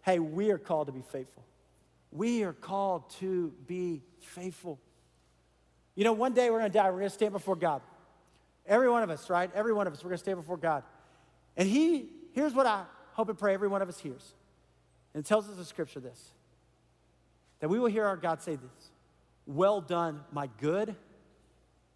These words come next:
and faithful servant." Good, not on our own merit, but by the grace of God. But that we're faithful. That we're faithful, that we keep doing what God's called us to, that we trust him, that we follow him, that we're obedient to him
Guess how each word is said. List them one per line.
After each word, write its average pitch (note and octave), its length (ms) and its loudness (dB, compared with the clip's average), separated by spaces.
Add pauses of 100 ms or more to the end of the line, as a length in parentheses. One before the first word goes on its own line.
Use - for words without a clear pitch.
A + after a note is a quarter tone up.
(260)
and C3+ 160 -10
faithful D#3 380 -4
servant." B2+ 340 -12 (1600)
Good, B3 320 6
not A#3 200 4
on B3+ 100 4
our A#3 100 4
own A3+ 180 4
merit, D3 300 -2
but E3 120 -2
by F#3+ 120 6
the F3 80 0
grace F3+ 340 0
of D3+ 100 -4
God. D3 320 2 (840)
But - 100 -8
that G#3 100 -2
we're G3+ 80 -4
faithful. A#3+ 440 -8 (920)
That G#3+ 100 0
we're G#3+ 80 4
faithful, A#3+ 440 -2
that G#3+ 100 0
we G#3 60 -2
keep A3+ 260 -6
doing A#3 200 0
what A3 100 -2
God's A3+ 200 -6
called A#3+ 280 -2
us G#3 120 -6
to, F3 180 -2
that F#3 80 -6
we F#3+ 140 -4
trust - 480 -8
him, F#3+ 160 -4
that F3+ 80 -6
we F#3+ 80 -6
follow A#3 400 0
him, F#3+ 160 -4
that G3 100 -6
we're G#3+ 140 0
obedient A3 540 -6
to F#3+ 80 -10
him F#3+ 160 -4